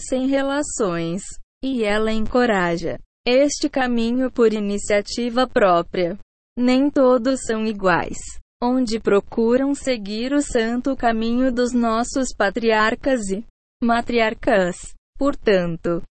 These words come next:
deve-se ter muito cuidado. Ter cuidado para não se enganar. Mais uma vez a avisamos:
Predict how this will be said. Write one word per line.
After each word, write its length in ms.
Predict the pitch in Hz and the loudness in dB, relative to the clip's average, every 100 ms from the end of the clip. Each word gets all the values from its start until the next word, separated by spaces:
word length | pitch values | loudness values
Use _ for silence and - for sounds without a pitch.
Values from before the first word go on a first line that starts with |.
| _ | _
deve-se 640 | 220 247 254 240 262 - 226 | -2 0 2 0 -4 -4 -4
ter 340 | - 214 220 | 2 2 4
muito 400 | 240 254 285 294 | 2 0 -2 -4
cuidado. 800 | 294 285 269 214 175 165 160 170 - - _ _ - | -4 -2 0 2 0 0 -4 -6 -8 -16 _ _ 2
Ter 220 | 262 254 | 2 2
cuidado 640 | 254 233 214 220 233 269 | -2 -2 -2 -2 -2 -4
para 380 | 262 226 220 214 | 0 0 2 2
não 300 | 214 240 285 | 2 4 2
se 160 | 285 269 | 0 -2
enganar. 840 | 262 262 277 294 269 202 175 165 208 - _ _ 262 | 0 2 4 4 2 2 2 0 -4 -14 _ _ 0
Mais 460 | 247 262 269 277 | 2 2 2 2
uma 280 | 285 269 240 | 4 4 2
vez 500 | 208 196 202 233 233 | 2 2 2 0 0
a 240 | 226 220 | 0 2
avisamos: 880 | 262 247 277 240 202 175 165 170 185 | 0 -2 -2 0 2 2 0 -2 -4